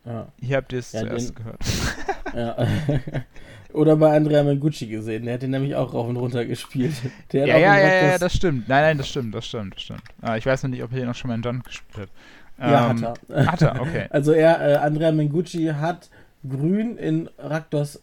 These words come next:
Speaker 1: Scam gesplasht für Questing Druid. So
Speaker 2: Ah,
Speaker 1: wie
Speaker 2: ja.
Speaker 1: er grün in U R Murktide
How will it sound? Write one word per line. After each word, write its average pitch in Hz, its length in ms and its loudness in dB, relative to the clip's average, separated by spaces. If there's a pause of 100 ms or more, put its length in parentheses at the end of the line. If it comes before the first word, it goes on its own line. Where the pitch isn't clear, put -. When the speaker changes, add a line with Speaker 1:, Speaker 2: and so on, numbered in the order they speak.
Speaker 1:
Scam 156 420 -2
gesplasht 135 640 -4
für 151 120 -6
Questing 147 480 -6
Druid. 110 340 -10 (260)
So - 200 -6
Speaker 2:
Ah, 170 100 4
Speaker 1:
wie - 20 4
Speaker 2:
ja. 147 100 4
Speaker 1:
er 139 160 2
grün 175 580 0
in 165 320 -2
U 175 120 0
R 156 120 4
Murktide 147 540 0